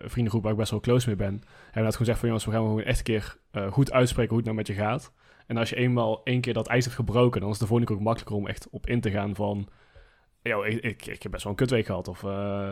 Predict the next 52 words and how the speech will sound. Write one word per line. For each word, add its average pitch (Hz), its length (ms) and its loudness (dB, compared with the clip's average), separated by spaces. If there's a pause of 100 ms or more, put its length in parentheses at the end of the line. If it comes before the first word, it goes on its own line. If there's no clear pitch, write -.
(120)
zeg 104 160 -8
maar, 107 240 -2
je 117 60 -2
moet 120 120 0
gewoon 120 160 0
één 127 80 4
keer, 123 100 2
denk 117 120 4
ik, 107 60 0
dat 113 100 0
ijs 117 220 4
breken. 117 520 0
En 113 80 -8
dat 101 120 -4
kan 107 120 -4
met 101 120 -4
je 107 60 -2
vrienden 113 260 0
zijn, 113 120 2
met 107 100 -4
je - 60 -8
familie. 120 320 2
Want 101 120 0
ik - 60 -8
ken 101 100 -2
ook 101 80 -4
sommige 104 240 -2
mensen 104 200 -4
die 104 100 -4
met 98 240 -4
hun 104 140 -4
familie 113 240 -2
nog 110 100 0
niet 120 120 2
eens 110 120 -2
zo 117 60 -2
heel 113 160 0
close 120 280 0
zijn. 120 340 -2 (640)
Eh, 107 260 2
je 110 100 2
moet 120 100 2
gewoon 120 140 2
een 110 60 -2
keer 113 100 0
dat 107 100 0
ijs 113 200 2
breken 107 340 -2
en 101 80 -2
zeggen 101 200 -2
van, 104 160 0
"Yo, 104 160 -2